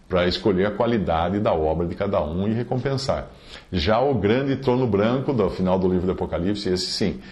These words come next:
é para lavrar a sentença dos perdidos, aqueles que não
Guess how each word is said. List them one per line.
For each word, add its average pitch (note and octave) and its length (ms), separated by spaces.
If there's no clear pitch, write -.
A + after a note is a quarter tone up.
é - 80
para D#2 140
lavrar D#2+ 600
a B2 40
sentença G2+ 960
dos D#3+ 220
perdidos, G2+ 560
aqueles G3 260
que - 100
não B2 440